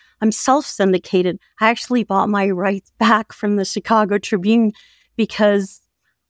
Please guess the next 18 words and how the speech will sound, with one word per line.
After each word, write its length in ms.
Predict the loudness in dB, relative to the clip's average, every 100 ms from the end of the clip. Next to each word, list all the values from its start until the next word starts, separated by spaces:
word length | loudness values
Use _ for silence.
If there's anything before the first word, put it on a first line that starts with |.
| _ _ _ _ _ _ _ -2
I 180 | 0 2
wanted 560 | 0 0 0 -4 -6
to, 280 | -4 -2 -2 -2 -4
<laughs> 120 | -2
because 320 | -2 0 0
I 80 | 0
wanted 420 | 0 -2 -2 -2
to 80 | -4
say 280 | -2 0 0
what 180 | 0 0
I 120 | 0
wanted 420 | 0 0 0 -2
to 120 | -4
say 400 | -2 0 0 0
about 360 | -4 -4 -6 -2
breast 320 | 0 0 -6
cancer, 600 | -4 -2 -2 -2 -4 -4 -10 _ _
about 520 | -6 -2 0 0 -2